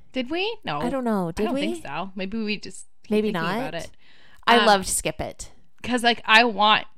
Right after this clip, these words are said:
Speaker 1: to, I was, like, put something around my ankle the other day, and I was, like, mocking Skip It. And I was like, "I would totally buy one of these and do it. Like, this should be an adult exercise."
Speaker 2: Yeah.
Speaker 1: Skipping is.
Speaker 2: It is.
Speaker 1: Remember Skip It? Like, some of them used to have a counter on it.
Speaker 2: They all had counters.
Speaker 1: Did they all?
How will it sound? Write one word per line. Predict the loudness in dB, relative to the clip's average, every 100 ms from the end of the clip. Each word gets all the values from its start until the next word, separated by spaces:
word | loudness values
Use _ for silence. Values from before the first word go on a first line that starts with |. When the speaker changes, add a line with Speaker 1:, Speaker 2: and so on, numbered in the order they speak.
| -8
Speaker 1:
to, | -2
I | 0 2
was, | 0 0
like, | -2 -4 -10
put | -8
something | -6 -4
around | -2
my | -4
ankle | -4 -6 -6
the |
other | -6 -8
day, | -10
and | -10
I |
was, | -10
like, | -12 -12
mocking | -8 -8 -8 -10 -10
Skip | -12 -12 -6
It. | -2 -2 -2 -8 -10 -6
And | -4 -2
I | -2
was | -2
like, | 0
"I | 4 4
would | 2 -2
totally | -4 -2 0 0
buy | 0 0
one | -2
of | -4
these | -6 -8 -8
and | -8 -6 -8 -10 -12 -8
do | -4 -2
it. | -4
Like, | -6 -8
this | -6
should | -4
be | 0
an | 0
adult | 0 -2 -4 -4
exercise." | -8 -8 -8 -8 -8 -10 -16 -20 -10
Speaker 2:
Yeah. | -2 -2 -4 -14 -20 -16
Speaker 1:
Skipping | -4 -2 2 2 2
is. | 0 -2 -10 -20 -8
Speaker 2:
It | -4
is. | -2 -2 -6 -4 0
Speaker 1:
Remember | 2
Skip | 0 -2 -4
It? | -4 -2
Like, | -4
some | -2 -2
of |
them | -2
used | -4
to | -4
have | -4
a |
counter | -2 -4 0 4
on | 4 4
it. | 2 0
Speaker 2:
They | 0
all | 0
had | -2 -6
counters. | -8 -10 -14 -14 -16 -18 -20 -20 -20 -14
Speaker 1:
Did | -10
they | -8
all? | -8 -10